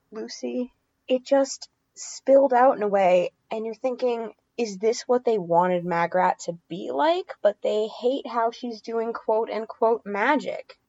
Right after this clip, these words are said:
because the way they act with, like, crystals and cards, they're like her. Magrat's also very much into the ritualistic part of what she does, but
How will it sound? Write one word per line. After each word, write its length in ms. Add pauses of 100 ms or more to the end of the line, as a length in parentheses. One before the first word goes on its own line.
(100)
because 520 (180)
the 100
way 220
they 240
act 420
with, 160
like, 260 (400)
crystals 960
and 260
cards, 960 (220)
they're 320
like 420 (120)
her. 380
Magrat's 500
also 300
very 220
much 280
into 560
the 180
ritualistic 920
part 340
of 100
what 180
she 140
does, 520 (180)
but 260